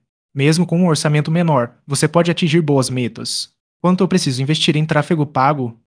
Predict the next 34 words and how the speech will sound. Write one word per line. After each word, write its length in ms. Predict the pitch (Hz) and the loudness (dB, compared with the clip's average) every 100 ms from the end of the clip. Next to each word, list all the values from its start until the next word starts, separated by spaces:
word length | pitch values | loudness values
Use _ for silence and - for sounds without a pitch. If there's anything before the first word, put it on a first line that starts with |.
| _ _ | _ _
Investir 480 | 202 196 196 - 175 | 2 4 4 4 2
depende 380 | 196 - 127 120 | 2 0 -2 0
do 100 | 131 | 0
seu 220 | - 175 | 2 2
objetivo. 680 | 175 175 - 123 107 113 113 _ _ - | 2 0 0 0 -2 -6 -14 _ _ -6
Você 140 | 127 | -6
pode 240 | 135 175 180 | 0 0 0
começar 500 | 190 202 196 156 156 | -2 -2 0 0 0
com 140 | 185 | 0
um 80 | 202 | 0
orçamento 480 | 185 165 151 160 160 | 0 0 -2 -2 -4
pequeno 520 | 175 175 151 156 170 | -6 -2 0 0 0
e 80 | 165 | 0
aumentar 400 | 180 220 202 175 | 0 2 2 0
conforme 460 | 180 208 - 180 190 | 0 -4 0 0 2
vê 100 | 180 | 2
resultados. 960 | 180 156 127 127 110 101 - - - _ _ _ | 2 0 -4 -4 -6 -8 -12 -14 -14 _ _ _
O 80 | 190 | -6
tráfego 440 | 214 202 202 180 | -2 -2 -2 -2
pago 280 | 175 175 175 | 0 0 2
é 60 | 170 | 0
eficaz 420 | 165 165 160 156 | -2 -4 -4 -2
para 220 | 156 151 | -2 -2
todas 300 | 156 196 196 | -2 0 0
as 120 | 175 | 0
indústrias? 760 | 139 127 127 - 135 117 - - _ _ _ | -2 -4 -6 -8 -8 -8 -10 -12 _ _ _
Sim. 240 | - 135 117 - _ _ - | 2 2 2 -2 _ _ -4
A 80 | |
maioria 400 | 135 139 135 160 | 0 2 2 2
das 160 | 156 151 | 2 2
indústrias 640 | 175 175 180 - 180 175 | 4 4 2 0 0 0
pode 260 | - 175 175 | 0 2 2
se 140 | 180 | 0
beneficiar. 840 | 156 185 190 190 - 156 120 104 | 2 2 2 0 0 0 0 -2